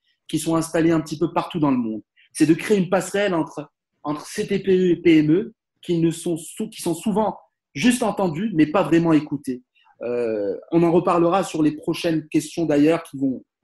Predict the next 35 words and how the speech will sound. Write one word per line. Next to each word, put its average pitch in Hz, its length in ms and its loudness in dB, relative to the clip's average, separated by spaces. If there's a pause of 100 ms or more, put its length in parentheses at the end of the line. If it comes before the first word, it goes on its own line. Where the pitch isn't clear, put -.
soulever 147 300 -2
ça. 123 240 -4
Mais 156 120 -6
Africa 208 360 -2
Telling, 226 380 -2 (380)
c'est - 200 0
la 190 100 6
construction 226 580 -4
de 147 100 -4
l'Afrique - 540 -8 (320)
et 160 100 4
de 151 100 0
la 180 100 2
storytelling. 135 640 -2 (300)
C'est-à-dire 175 480 0
aujourd'hui 175 600 -4
comment 190 460 -6 (220)
l'Afrique 170 420 -4
se - 120 -4
raconte 185 580 -4
au 160 100 -2
travers 160 400 -6
de 139 80 -4
ses 165 180 -6
professionnels 160 720 -4
T 170 80 2
P 156 220 2
E, 151 80 0
P 147 160 2
M 120 160 -2
E, 123 100 -10 (440)
à 143 80 -4
travers 165 360 -4
leurs 151 220 -2
histoires, 151 520 -6